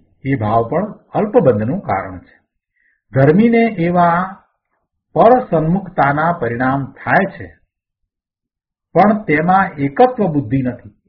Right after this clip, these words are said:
એમને પણ એવા પર સન્મુખતાના પરિણામ થાય, શુભ ભાવ થાય.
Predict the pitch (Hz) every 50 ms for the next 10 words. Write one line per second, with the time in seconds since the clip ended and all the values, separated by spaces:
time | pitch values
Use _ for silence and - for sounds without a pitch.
0 | _ 107 110 113 120 135 160 165 165 170 165 160 156 156 160 170 170 170 - 127
1 | 139 156 156 - - 135 127 131 143 - - _ - 131 131 139 147 160 160 143
2 | 120 113 110 117 123 123 123 107 - 131 143 185 196 165 127 - - 117 113 113
3 | 104 117 120 117 113 110 113 - 131 143 147 139 110 92